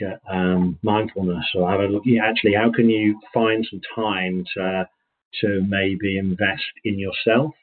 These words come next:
in terms of, uh, some time for reflection, or some time just to switch off and do some replanning and reframing. Um, that was one of the points that, um,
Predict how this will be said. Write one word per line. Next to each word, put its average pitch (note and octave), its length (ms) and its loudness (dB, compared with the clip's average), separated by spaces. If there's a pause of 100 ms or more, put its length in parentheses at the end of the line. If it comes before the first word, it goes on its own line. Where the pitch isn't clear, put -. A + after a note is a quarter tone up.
(160)
in F#2+ 160 -10
terms F#2+ 420 -6
of, F#2+ 240 -4 (220)
uh, F#2 100 -8 (100)
some F#2+ 100 -6
time F#2+ 360 -4
for F#2 100 0
reflection, B2 920 0 (400)
or G2+ 140 -16
some F#2+ 120 -12
time G2+ 260 -6
just F#2 140 -10
to F2 80 -10 (140)
switch G2 300 -2
off A2+ 240 0 (100)
and F#2+ 140 -2
do G2 140 -4 (100)
some F#2+ 180 -2
replanning F#2+ 640 -2
and F#2+ 120 2
reframing. A2 680 4 (760)
Um, G#2+ 420 0 (680)
that C#3+ 180 2
was A#2+ 120 0 (100)
one B2+ 300 2
of A#2+ 180 0
the G#2 100 -6
points A#2+ 440 -2 (120)
that, G#2+ 240 -8 (160)
um, G2 240 -10